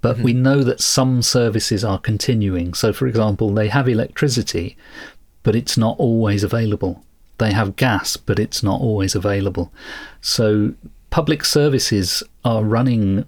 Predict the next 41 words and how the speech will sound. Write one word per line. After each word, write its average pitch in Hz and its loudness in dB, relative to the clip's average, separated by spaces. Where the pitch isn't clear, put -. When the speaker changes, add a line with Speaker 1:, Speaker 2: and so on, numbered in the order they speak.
Speaker 1:
really 120 2
on 107 2
a, 101 0
on 113 2
a 127 4
knife 113 2
edge. - -2
You 101 -2
don't 127 2
know 110 4
from 110 0
one 110 2
day 101 2
to - -4
the 101 2
next - -2
what 107 -2
services 98 0
you're 95 0
gonna 95 0
have 95 0
and 104 0
what 113 0
you 107 0
can 101 -4
rely 104 -2
on. 87 -6
And 104 0
then 120 2
the 110 0
people 104 0
sort - -2
of 107 -2
club - -2
together 101 0
to 98 0
either 139 2
fill - 2
in 101 2
the 98 2
gaps - -2